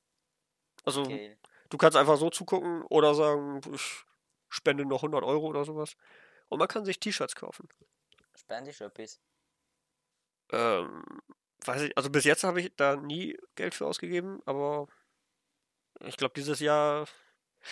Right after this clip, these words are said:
Speaker 1: wobei, ich weiß gar nicht. Ich könnte mir sogar vorstellen, dass die dieses Jahr mehr Geld einnehmen als sonst, weil sie vielleicht zwar nicht keine Ausgaben haben, aber auf jeden Fall weniger Ausgaben als sonst.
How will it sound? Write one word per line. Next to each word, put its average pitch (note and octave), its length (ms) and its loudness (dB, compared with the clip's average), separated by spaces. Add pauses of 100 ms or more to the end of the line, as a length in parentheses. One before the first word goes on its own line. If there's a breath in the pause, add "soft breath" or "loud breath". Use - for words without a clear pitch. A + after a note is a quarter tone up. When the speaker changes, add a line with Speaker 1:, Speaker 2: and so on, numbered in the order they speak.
(140 loud breath)
Speaker 1:
wobei, - 220 12
ich C#3+ 100 4
weiß - 160 4
gar C#3 120 4
nicht. C3+ 300 -4 (920)
Ich - 80 -14
könnte F3 160 2
mir F3 40 4
sogar F#3+ 160 0
vorstellen, F#3+ 320 0
dass F3 140 0
die E3+ 80 -4
dieses E3 300 -4
Jahr D#3+ 120 4
mehr E3+ 220 4
Geld E3+ 240 -2
einnehmen E3 320 -2
als - 160 -4
sonst, E3 220 -2
weil C#3 100 0
sie C#3+ 80 0
vielleicht D#3 280 2 (1500 loud breath)
zwar - 220 4
nicht D#3+ 220 0
keine E3+ 320 8
Ausgaben E3+ 400 2
haben, F3 220 0
aber D3 260 2
auf C#3+ 140 0
jeden D#3 140 -4
Fall C3 180 -2
weniger D3 320 -2
Ausgaben B2 400 -2
als A#2+ 140 -6
sonst. C3+ 380 -6